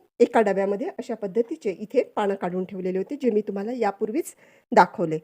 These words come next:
तर अशा पद्धतीचे पानं काढून सुद्धा ठेवू शकता आणि जर वेळ नसेल, घाईमध्ये आणलेला असेल, तर तुम्ही असंच्या असा बंचसुद्धा, आता हे मी पहिले एका जुन्या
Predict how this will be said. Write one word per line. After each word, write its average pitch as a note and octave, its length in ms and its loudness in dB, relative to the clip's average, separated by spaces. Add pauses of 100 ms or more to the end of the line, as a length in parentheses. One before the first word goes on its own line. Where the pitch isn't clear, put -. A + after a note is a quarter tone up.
(460)
तर B3 180 6
अशा A3 200 0
पद्धतीचे G3+ 520 -4
पानं A3 300 -2 (440)
काढून A#3 220 6
सुद्धा C4 300 0
ठेवू B3 240 0
शकता E3+ 320 -6
आणि A3 320 -2
जर D4 220 4
वेळ A#3+ 220 12
नसेल, C4 340 8 (440)
घाईमध्ये B3 440 8
आणलेला A#3+ 480 8
असेल, G3 240 2 (300)
तर B3 100 8
तुम्ही A#3+ 240 0 (100)
असंच्या B3+ 380 2 (100)
असा B3+ 220 2
बंचसुद्धा, A3+ 760 0 (460)
आता G#3 180 -10
हे A#3 140 -4
मी A#3 100 -4
पहिले G#3+ 340 -2
एका A3+ 180 0
जुन्या A3 280 0